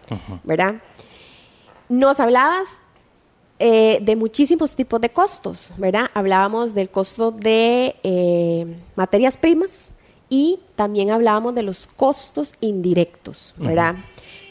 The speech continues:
Speaker 2: Creo que los costos de materias primas, creo que todos lo tenemos muy claro. O sea,
Speaker 1: Ujú.
Speaker 2: todos los que estamos en este mundo de emprendimientos tenemos clarísimo el tema de las materias primas.
Speaker 1: Ujú.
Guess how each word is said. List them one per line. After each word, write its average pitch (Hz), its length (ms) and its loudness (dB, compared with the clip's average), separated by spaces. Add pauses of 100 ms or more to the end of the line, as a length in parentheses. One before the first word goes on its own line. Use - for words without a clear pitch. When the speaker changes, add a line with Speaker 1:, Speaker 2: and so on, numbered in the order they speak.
(320)
Speaker 2:
Creo 349 260 4 (360)
que 226 720 4
los 220 260 0
costos 392 720 -2
de 208 260 -2
materias 254 500 2
primas, 370 560 2 (220)
creo 226 200 0
que 302 120 0
todos 233 340 2
lo 294 100 2
tenemos 196 420 0
muy 202 340 -2
claro. 185 480 2
O 151 40 -6
sea, 165 140 -2
Speaker 1:
Ujú. 123 80 -6 (100)
Speaker 2:
todos 294 260 4
los 311 180 0
que - 80 -8
estamos 254 460 -4
en 202 140 -2
este 220 260 -4
mundo 294 560 -2 (340)
de 190 280 0
emprendimientos 202 960 0
tenemos 226 480 -2 (140)
clarísimo 220 640 2
el 202 100 -4
tema 339 300 0 (280)
de 185 120 -2
las 170 140 0
materias 190 500 -2
primas. 151 420 -2
Speaker 1:
Ujú. 113 100 -10